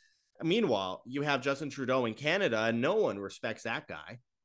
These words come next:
And of course, you have Macron in France, and the, the whole system, Rishi Sunak in the U K. I mean, i-, it's such a mess in the U K right now with the constant change of leadership, quote unquote. I-, it's clear to me that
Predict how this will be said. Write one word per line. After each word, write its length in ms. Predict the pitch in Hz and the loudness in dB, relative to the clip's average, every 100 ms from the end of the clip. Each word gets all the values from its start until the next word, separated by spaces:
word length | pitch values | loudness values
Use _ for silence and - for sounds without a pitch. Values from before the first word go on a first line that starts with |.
| _ - | _ 0
And 300 | 151 160 156 | 2 2 2
of 140 | 160 | -2
course, 260 | - 156 156 | 0 0 2
you 60 | |
have 80 | 147 | 2
Macron 440 | 131 - 170 175 160 | 2 0 0 2 2
in 100 | 123 | -2
France, 520 | - 120 151 202 - | -2 0 2 0 -2
and 160 | 147 147 | -2 0
the, 220 | 151 143 | 0 0
the 120 | 147 123 | -2 -2
whole 340 | 160 202 190 | 0 0 0
system, 360 | 185 175 175 139 123 | -2 -6 -2 -4 -2
Rishi 320 | 143 165 170 | -2 -2 -4
Sunak 480 | - 165 160 156 - | -2 2 2 2 0
in 120 | 135 | -2
the 80 | 127 | -2
U 120 | 143 | -4
K. 280 | 160 147 127 | 2 2 2
I 60 | |
mean, 240 | 143 135 - _ _ _ _ _ - | 0 -2 -6 _ _ _ _ _ -10
i-, 40 | 107 - | -10 0
it's 340 | 151 139 - | 2 2 0
such 220 | 151 156 | 2 2
a 60 | 160 | 2
mess 480 | 127 131 180 - - _ _ - | 2 2 0 -6 -16 _ _ -4
in 60 | |
the 60 | 143 | -2
U 100 | 147 | 0
K 180 | 165 170 | 2 2
right 200 | 170 156 | 2 2
now 240 | 160 165 | 0 0
with 240 | 156 120 - 123 | 0 -2 -6 -8
the 320 | 123 117 120 - | -4 -4 -6 -12
constant 460 | 135 139 143 143 | -4 -4 -2 -8
change 380 | - 131 135 123 | -2 0 0 0
of 180 | 117 117 _ - | -2 -2 _ -12
leadership, 560 | 113 127 143 - 151 - | -2 0 0 -2 -4 -2
quote 160 | 147 | -2
unquote. 320 | 151 156 156 - _ - - - _ _ - | -2 0 0 -2 _ -20 -20 -20 _ _ -10
I-, 40 | 113 | -4
it's 600 | 139 151 190 190 180 - - | -2 0 2 2 2 -4 -16
clear 440 | - 196 214 190 | 0 6 6 4
to 140 | - 139 | 0 0
me 200 | 127 117 | 2 4
that 280 | 127 120 | 4 2